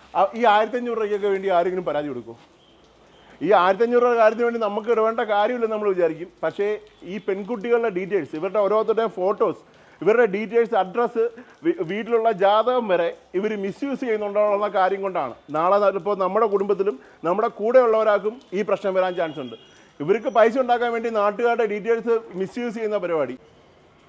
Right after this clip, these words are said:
അതാണ്ട് ഈ കുട്ടിയുടെ, ഈ കുട്ടിയുടെ ഫോട്ടോ കാണിച്ചിട്ടാണ് ഈ അഡ്രസ്സും കാര്യങ്ങളെല്ലാം കൊടുക്കുന്നത്. ഈ കുട്ടിയുടെ മുഖം കാണിക്കുന്നില്ല. അതിൽ ഈ കുട്ടിയുടെ വീട്ടുകാരും കാര്യങ്ങളൊക്കെ ഈ അറിഞ്ഞാൽ എന്തായിരിക്കും അവസ്ഥ? ചിലപ്പോൾ ഈ കുട്ടി ചിലപ്പം കല്യാണം കഴിച്ചായിരിക്കാം,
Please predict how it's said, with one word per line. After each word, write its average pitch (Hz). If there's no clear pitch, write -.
അതാണ്ട് 202
ഈ 240
കുട്ടിയുടെ, 185
ഈ 202
കുട്ടിയുടെ 240
ഫോട്ടോ 214
കാണിച്ചിട്ടാണ് 196
ഈ 196
അഡ്രസ്സും 185
കാര്യങ്ങളെല്ലാം 165
കൊടുക്കുന്നത്. 120
ഈ 131
കുട്ടിയുടെ 170
മുഖം 214
കാണിക്കുന്നില്ല. 208
അതിൽ 220
ഈ 233
കുട്ടിയുടെ 226
വീട്ടുകാരും 214
കാര്യങ്ങളൊക്കെ 208
ഈ 202
അറിഞ്ഞാൽ 196
എന്തായിരിക്കും 185
അവസ്ഥ? 160
ചിലപ്പോൾ 208
ഈ 240
കുട്ടി 208
ചിലപ്പം 214
കല്യാണം 196
കഴിച്ചായിരിക്കാം, 160